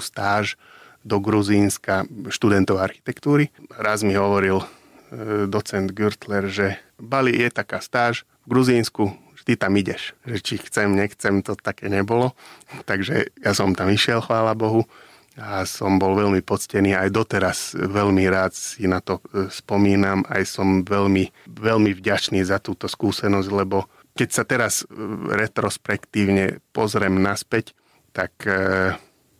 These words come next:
tak to boli také chvíle a také momenty, že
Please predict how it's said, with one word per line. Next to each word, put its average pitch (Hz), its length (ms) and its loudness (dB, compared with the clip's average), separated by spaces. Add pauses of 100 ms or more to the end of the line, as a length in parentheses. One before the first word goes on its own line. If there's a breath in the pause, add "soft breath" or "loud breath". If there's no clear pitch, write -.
(360)
tak - 160 -20
to 98 160 -2
boli 98 240 2
také 101 320 -4
chvíle 107 320 2
a 95 80 0
také 98 480 -4 (320 loud breath)
momenty, 104 480 2
že 95 320 2